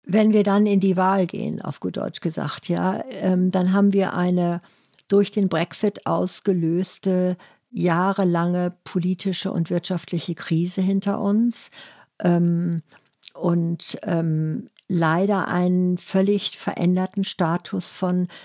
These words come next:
Großbritannien. Das Vereinigte Königreich war mal ein, eine der wichtigsten Wirtschaftsstaaten, äh, in der E U, war ein unglaublich wichtiger, äh, geopolitischer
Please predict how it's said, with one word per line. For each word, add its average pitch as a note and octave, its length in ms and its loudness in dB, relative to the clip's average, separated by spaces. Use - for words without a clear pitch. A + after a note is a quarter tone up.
Großbritannien. G#3 720 0
Das D#3+ 160 -4
Vereinigte F3 460 -4
Königreich F3+ 760 -2
war E3+ 220 0
mal E3 380 0
ein, D#3+ 340 0
eine D#3+ 300 0
der D#3+ 180 0
wichtigsten F#3 640 -2
Wirtschaftsstaaten, F3+ 1120 -2
äh, F3 200 0
in E3+ 160 2
der E3+ 140 0
E F3+ 140 2
U, A3 440 2
war F3 100 2
ein E3 140 0
unglaublich F#3 840 -2
wichtiger, E3 640 -2
äh, F3+ 100 -4
geopolitischer F3+ 1000 0